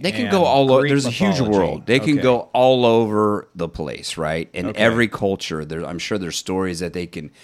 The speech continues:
Speaker 1: they can pull from. They
Speaker 2: Oh, yeah,
Speaker 1: don't need to
Speaker 2: yeah.
Speaker 1: take the stories they've already done, try to rehash 'em, and then now, you know, in a modern day, stick 'em into a D E I,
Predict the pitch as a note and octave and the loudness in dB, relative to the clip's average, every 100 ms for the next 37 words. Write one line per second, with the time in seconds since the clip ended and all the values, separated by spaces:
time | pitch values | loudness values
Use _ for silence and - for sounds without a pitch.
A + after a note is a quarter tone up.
0 | - - F#2 - D#2 - G2+ G2 - B1 | -20 -8 -6 -6 -10 -8 -8 -8 -10 -14
1 | G1+ - F#3 F3+ C#3+ C3+ B2+ G#2 - B2 | -12 -4 -2 -2 -2 -2 -2 -4 -6 -6
2 | G#2 - _ - - A#2 A2 F#2+ E2 G2 | -6 -10 _ -14 -6 -4 -2 -4 -4 0
3 | G2+ F#2+ E2+ F#2 F#2+ E2 D#2+ - - - | 0 -2 -4 -4 -4 -4 -8 -14 -20 -18
4 | - A2 G2+ G2 F2+ F2+ F#2+ G2 F#2 F2 | -6 -4 -4 -6 -8 -6 -4 -4 -6 -8
5 | E2+ E2+ F2 F2+ F#2 F#2 F2+ G2+ F#2 F#2 | -6 -6 -8 -6 -4 -6 -6 -6 -6 -6
6 | F2+ F2+ F#2 G2 G2 F#2 F#2+ G2 F2+ - | -6 -4 -2 0 -2 -2 0 0 -2 -2
7 | A2 G#2 G2 F2 F#2+ E2+ E2+ A2+ A2 A2 | -4 -2 -4 -4 -4 -6 -4 -4 -4 -4
8 | G#2+ F2+ F#2+ G2 F2 D#2+ | -4 -4 -2 -2 -2 -6